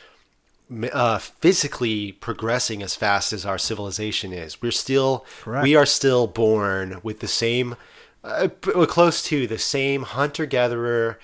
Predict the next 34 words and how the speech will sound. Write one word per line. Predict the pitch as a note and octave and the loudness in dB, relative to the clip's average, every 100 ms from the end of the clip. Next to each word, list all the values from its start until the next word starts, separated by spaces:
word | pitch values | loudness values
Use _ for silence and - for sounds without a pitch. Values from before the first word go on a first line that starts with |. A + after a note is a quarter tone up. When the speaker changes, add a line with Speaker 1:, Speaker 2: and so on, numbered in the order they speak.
| - - _ | -20 -20 _
Speaker 1:
uh, | B2+ A#2 A2 A2 - _ _ _ _ _ - - | -4 -2 0 -2 -4 _ _ _ _ _ -20 -8
tribe | - C#3 B2+ B2+ | 0 6 6 6
of | A#2+ | 2
a | A#2 | 0
hundred | A#2+ A#2 G#2+ | -2 -6 -8
people. | - A#2+ - A2+ A2 G#2+ G#2 A2+ | -10 -10 -4 0 2 0 -2 -2
Uh, | G2+ G2+ | 0 0
you | A#2 A2 | 0 -4
know, | G2+ | -2
the, | A2 | -2
the, | A#2 A#2+ | 0 -2
the | A#2+ | -2
minds | A2 A2+ C3 C3 B2 G#2+ | -2 0 2 0 -2 -2
of | |
our | A2+ G2 | -2 -2
ancestors | G#2 A#2 - G#2+ - F#2+ F#2 F2+ - - - _ | -2 -4 -4 -4 -6 -6 -8 -8 -12 -16 -20 _
were, | G#2 A#2+ A2 A2 - _ - | -4 0 2 0 -2 _ 0
they | C3 | 2
evolved | B2+ C3 C3 A2+ | 4 6 6 2
for | - A#2+ | -2 -2
a | |
certain | - - B2+ G#2+ | 0 -2 -2 -2
kind | A#2 | -2
of | G#2 | 0
lifestyle | G2+ G#2+ - F#2+ F2+ F2 | -2 -2 -4 -4 -4 -8
that | G2 | -10
you | A#2+ A2 | -8 -4
really | B2+ C#3 | -2 -2
just | A2+ | -2
can't | - B2+ - | -4 -6 -6
find | - G#2+ A2+ F#2 | -4 -4 -4 -6
in | |
modern | F2+ F2+ F2+ | -8 -8 -8
society. | F2 - - A2 A#2+ B2 - - | -8 -4 -4 -4 -8 -10 -14 -20